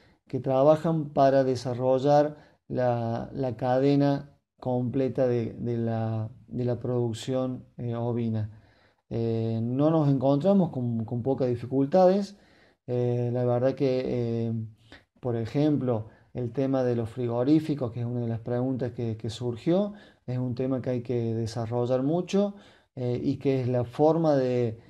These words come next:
de desarrollarlo es, eh, fortaleciendo la cadena productiva, teniendo oferta de, de corderos pesados y trabajando en grupo fundamentalmente con el apoyo de, del Estado.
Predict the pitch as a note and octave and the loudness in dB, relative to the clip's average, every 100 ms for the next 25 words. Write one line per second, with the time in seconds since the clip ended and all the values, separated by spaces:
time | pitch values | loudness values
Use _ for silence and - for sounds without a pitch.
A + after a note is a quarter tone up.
0 | - _ B2+ A#2+ B2 B2 B2+ C3 C#3+ E3 | -20 _ -4 -4 -2 -2 2 4 6 4
1 | F#3 G3 F3+ C#3 B2+ - - C#3+ A#2+ - | 4 4 4 4 0 -4 -8 -6 -6 -10
2 | - B2+ A2+ C3+ B2+ C3 C#3 - G3 F#3 | -6 -6 -2 0 2 2 0 0 2 2
3 | D3+ C3 A#2 B2 B2+ D3 C#3+ C#3 B2+ C3+ | 0 0 -2 0 2 2 0 0 0 2
4 | C#3 - F3+ E3 C#3+ A#2 B2 C3 C3 B2+ | 0 0 2 4 4 2 -2 -2 -2 -2
5 | A#2 - D3 C3 C3 A#2+ A#2 A2 - _ | -2 -2 -2 -2 -4 -2 -2 -6 -14 _
6 | _ A#2+ B2 B2 A#2+ B2 A#2+ A#2 C3 B2+ | _ -10 -6 -2 -2 0 -2 -4 -6 -4
7 | D#3+ E3+ F#3+ G3 - - _ - B2+ B2+ | 0 2 2 -2 -8 -20 _ -12 -6 0
8 | B2 B2 C#3+ C#3 C3+ B2+ - _ B2+ B2+ | 0 2 2 2 2 0 -6 _ -6 -2
9 | C#3 D3 D3+ C#3 C3 B2 B2 A#2+ A#2+ C#3 | 0 2 0 -2 -4 -4 -2 -2 -2 0
10 | C#3 D3+ D3+ E3+ E3+ - - - C3 B2+ | 0 0 0 -2 -2 -8 -20 -10 -6 -2
11 | B2 A#2 A#2 C3+ B2 B2+ A#2+ A#2 A2 - | 0 -2 -2 -2 0 0 -2 -2 -6 -8
12 | B2 A#2 A#2 G#2+ A#2 A2 A2+ | -6 -4 -4 -4 -4 -4 -8